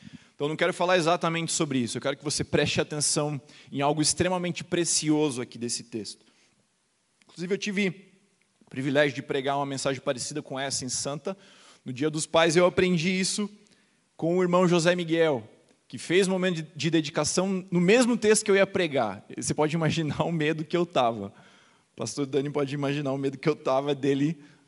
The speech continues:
pregar minha mensagem. Eu falei, "Não acredito, cara." Mas ele trouxe um, um ensino que eu quero compartilhar com você, que é muito profundo. "Pai nosso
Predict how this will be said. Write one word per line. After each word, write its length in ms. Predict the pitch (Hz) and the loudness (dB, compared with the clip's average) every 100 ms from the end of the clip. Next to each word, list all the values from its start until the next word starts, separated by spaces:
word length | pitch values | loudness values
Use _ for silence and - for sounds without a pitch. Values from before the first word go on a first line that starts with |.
| _ _ _ _ - | _ _ _ _ -4
pregar 340 | 156 156 147 | -2 0 0
minha 140 | 185 | 0
mensagem. 380 | 180 185 - 156 | 2 2 4 2
Eu 40 | 143 | 2
falei, 160 | 160 | -4
"Não 120 | 156 | -4
acredito, 600 | 151 - 135 117 117 107 | -4 -4 -4 -4 -6 -6
cara." 220 | 117 - _ _ 135 _ _ | -14 -20 _ _ -20 _ _
Mas 200 | 117 120 | -10 -4
ele 200 | 131 139 | -2 -4
trouxe 500 | 135 135 139 - 143 | -4 -4 -4 -4 -6
um, 240 | 135 131 - | -4 -8 -6
um 80 | 131 | -6
ensino 380 | 123 - 135 | -4 -6 -6
que 80 | 127 | -6
eu 80 | 131 | -6
quero 360 | - 127 123 117 - | -4 -4 -4 -6 -10
compartilhar 520 | 120 123 120 120 120 | -6 -6 -6 -8 -8
com 240 | 110 - | -8 -10
você, 300 | 120 113 131 | -6 -6 -8
que 140 | - 123 | -8 -6
é 20 | |
muito 300 | 120 143 - | -6 -10 -4
profundo. 500 | 147 123 - 95 92 - - - - - | -4 -4 -8 -10 -12 -16 -18 -18 -20 -12
"Pai 240 | - 139 156 | -2 -2 -2
nosso 640 | 143 160 170 - 180 | 0 0 2 0 -2